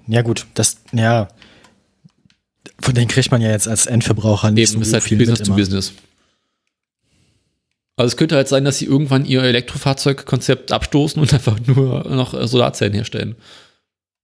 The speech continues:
Speaker 1: Ähm,
Speaker 2: Obwohl es ist halt,
Speaker 1: ja.
Speaker 2: ist halt nicht, eigentlich nicht eigentliches Ziel gewesen, ihr eigentliches Ziel ist, dieses Auto zu bauen.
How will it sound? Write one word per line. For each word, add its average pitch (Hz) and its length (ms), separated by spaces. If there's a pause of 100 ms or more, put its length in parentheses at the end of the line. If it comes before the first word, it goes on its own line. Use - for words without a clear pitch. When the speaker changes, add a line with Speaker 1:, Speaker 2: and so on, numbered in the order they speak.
(720)
Speaker 1:
Ähm, 110 500
Speaker 2:
Obwohl 135 240
es 151 60
ist 147 160
halt, 135 120
Speaker 1:
ja. 123 40
Speaker 2:
ist 107 80
halt 123 100
nicht, 120 400
eigentlich 120 280
nicht 120 220
eigentliches 107 400
Ziel 113 140
gewesen, 104 240
ihr 98 100
eigentliches 95 340
Ziel 113 140
ist, - 120
dieses 107 160
Auto 113 200
zu 113 140
bauen. 113 280